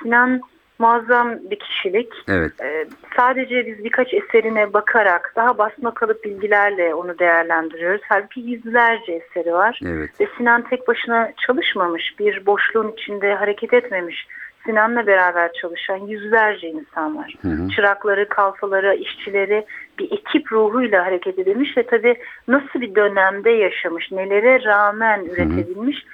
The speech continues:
Speaker 1: Bunlara bakmamız lazım. Ee, beni en çok etkileyen şeylerden biri şuydu Sinan'da. Sadece muhteşem binalar inşa etmekle kalmıyor.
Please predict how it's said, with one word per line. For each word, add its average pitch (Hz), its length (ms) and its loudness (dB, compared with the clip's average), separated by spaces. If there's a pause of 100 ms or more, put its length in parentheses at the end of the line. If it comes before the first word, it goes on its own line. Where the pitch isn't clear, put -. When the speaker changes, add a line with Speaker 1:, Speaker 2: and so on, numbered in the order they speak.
(280)
Speaker 1:
Bunlara 214 360 2
bakmamız 165 460 -2 (120)
lazım. 165 420 -2 (400)
Ee, 185 240 -4
beni 226 160 4
en 285 80 4
çok 233 200 -4
etkileyen 190 440 0
şeylerden 190 580 0
biri 214 160 -4
şuydu 190 340 -2 (140)
Sinan'da. 175 560 0 (800)
Sadece 226 560 2 (320)
muhteşem 208 600 0
binalar 190 340 2
inşa 185 320 0
etmekle 185 400 -6
kalmıyor. 175 540 0